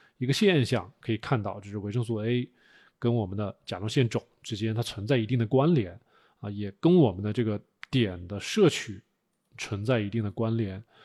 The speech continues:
啊。维生素 A 不足，即使我们可能吃的碘是够的，但是我们身体利用碘的能力可能会变弱，就这个意思啊，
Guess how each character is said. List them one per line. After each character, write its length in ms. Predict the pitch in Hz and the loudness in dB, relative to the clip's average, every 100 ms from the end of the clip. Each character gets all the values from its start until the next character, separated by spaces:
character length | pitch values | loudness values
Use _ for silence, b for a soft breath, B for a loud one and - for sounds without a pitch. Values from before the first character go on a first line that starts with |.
| b b | b b
啊。 100 | 104 | -4
维 120 | 107 | 0
生 140 | 135 170 | 2 4
素 120 | 185 | 6
A 180 | 180 180 | 8 8
不 120 | 185 | 8
足， 460 | 117 113 151 208 b b b | 2 4 4 2 b b b
即 160 | - 165 | 2 2
使 180 | - 120 | 4 0
我 80 | 101 | 0
们 140 | 117 | -2
可 100 | 117 | -2
能 180 | 107 120 | -2 -2
吃 240 | - 190 | 0 2
的 80 | 208 | 4
碘 300 | 131 95 95 | 2 -4 -4
是 140 | - | -4
够 200 | 165 277 | 4 6
的， 320 | 185 98 - _ | 6 0 -4 _
但 140 | 147 135 | 0 2
是 160 | 147 | 2
我 80 | 117 | 2
们 80 | 101 | 0
身 160 | 185 | -2
体 120 | 190 127 | 0 4
利 100 | 202 | 6
用 140 | 170 | 6
碘 200 | 131 92 | 4 0
的 40 | |
能 220 | 90 90 185 | -4 2 6
力 100 | 226 | 6
可 140 | 104 | 4
能 80 | 90 | -4
会 100 | 113 | -4
变 160 | 110 | -4
弱， 220 | 98 104 - _ _ _ _ _ _ | -2 -2 -4 _ _ _ _ _ _
就 120 | - | -12
这 120 | 101 104 | -6 -4
个 60 | |
意 80 | 98 | -4
思 180 | - - _ _ | -8 -18 _ _
啊， 180 | 104 85 | -14 -14